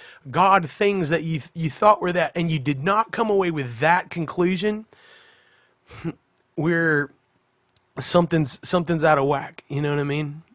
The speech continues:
Something, something's out of order. Because even his correction, man, I'm telling you, even if he has to be harsh with you for a minute, it's only gonna lead you to a greater understanding of his love, man.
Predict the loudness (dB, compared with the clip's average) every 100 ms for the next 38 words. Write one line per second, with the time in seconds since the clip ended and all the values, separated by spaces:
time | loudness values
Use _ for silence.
0 | _ _ _ -6 0 0 2 0 0 0
1 | 2 0 2 2 2 0 0 0 -2 -8
2 | -14 _ -20 -18 -6 -2 0 -2 -2 -2
3 | 0 0 0 -4 -2 0 0 -4 -6 -4
4 | -2 -4 -4 -4 -4 -4 -6 -4 -2 -2
5 | -4 -8 -4 -4 -4 -6 -6 -6 -6 -2
6 | -2 -2 -8 -8 -8 -8 -6 -2 -2 -4
7 | -8 -18 -20 -18 -8 -8 -6 -4 -2 -2
8 | 0 0 0 -2 -4 -6 -8 -8 -8 -4
9 | -2 -2 -2 -4 -6 -6 -6 -4 -6 -6
10 | -8 -10 -10 -14 -20 -20 -20 -20